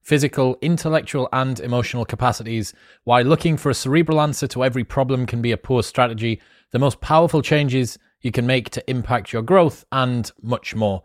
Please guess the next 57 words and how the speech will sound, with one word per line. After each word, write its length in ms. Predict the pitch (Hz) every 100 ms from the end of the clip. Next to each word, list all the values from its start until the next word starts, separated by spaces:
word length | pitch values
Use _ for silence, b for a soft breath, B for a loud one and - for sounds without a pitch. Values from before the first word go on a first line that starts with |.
| _ _
Lots 340 | 147 147 - -
to 100 | -
take 220 | 147 135
away 220 | 135 131
from 220 | 123 131
today, 360 | 113 120 123 123
so 300 | 120 135 131
if 160 | 131 -
any 220 | 131 135
of 120 | 127
the 100 | -
strategies 680 | - - 165 151 139 143 127
or 200 | 110 117
tactics 580 | - - 110 - 123 -
really 220 | 135 117
resonate 380 | 117 113 117 113
with 120 | 113
you, 180 | 123 127
then 220 | 123 117
feel 220 | 113 143
free 180 | 139 151
to 80 | 131
reach 220 | 143 139
out 160 | 170 139
to 100 | 175
me 220 | 175 160
at 300 | - 156 - -
Chris 380 | - 143 - -
Will 320 | 131 127 123
X 400 | 165 - - -
on 260 | - 127 123
all 200 | 117 120
social 280 | - 117 123
media, 320 | 160 151 123
Instagram, 480 | 120 - 120 117 107
Twitter, 220 | - 107
Facebook, 460 | 101 107 - 101 -
et 140 | 90
cetera. 520 | - 139 - 131 123 110 B B B -
Uh, 220 | 123 127
reach 160 | 214 233
out 120 | 208
to 40 | 117
me. 140 | 90 -
Let 100 | 131
me 60 |
know 100 | 135
what 140 | 131 123
you 60 |
think 220 | - 120 110
of 60 |
this 220 | 110 -
episode 400 | 113 - - 113 -
or 240 | 143 156
any 240 | 139 160
other 160 | 147 143
episode. 540 | 135 - - 131 151